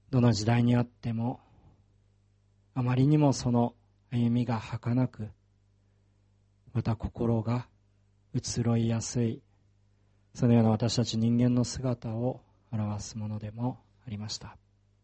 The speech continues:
神様、またあなたの誕生、そしてもたらされた救いを深く深く覚えるこの季節、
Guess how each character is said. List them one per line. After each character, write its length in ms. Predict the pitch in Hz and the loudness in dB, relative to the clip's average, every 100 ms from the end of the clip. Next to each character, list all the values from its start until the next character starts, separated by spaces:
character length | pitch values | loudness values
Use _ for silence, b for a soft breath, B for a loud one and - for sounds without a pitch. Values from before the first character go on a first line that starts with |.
| _ _ _ _ _ | _ _ _ _ _
神 180 | - 113 | -4 -2
様、 340 | 107 104 120 - b b b b b b b b b _ _ _ _ _ _ _ _ _ | -2 -2 -4 -6 b b b b b b b b b _ _ _ _ _ _ _ _ _
ま 140 | 123 | -4
た 300 | - 131 139 - - | -2 0 0 -4 -4
あ 80 | |
な 180 | 135 143 | 2 2
た 200 | - 131 | 2 0
の 300 | 117 127 - - | 2 2 0 -6
誕 260 | 117 117 120 | -2 0 0
生、 320 | 113 113 117 | 2 2 0
そ 140 | - | -2
し 120 | 123 - | -2 2
て 100 | 131 | 2
も 160 | 123 | 2
た 140 | 120 139 | 0 0
ら 140 | 143 | 0
さ 160 | - 151 | -2 -2
れ 160 | 139 | -2
た 220 | - 104 | -2 -6
救 320 | 98 - - 131 | -8 -12 -4 0
い 160 | 135 | 2
を 160 | 127 127 - _ _ _ _ | 0 -2 -10 _ _ _ _
深 240 | - - 117 | -4 -2 -2
く 140 | - | -2
深 260 | 113 - 113 | -4 -4 -6
く 180 | 117 110 | -6 -6
覚 240 | 110 120 | -2 -2
え 80 | 110 | -2
る 280 | 113 147 - - | -4 -6 -10 -12
こ 120 | - | -8
の 120 | 110 | -8
季 120 | - | -8
節、 420 | - 117 - - | -10 -10 -10 -18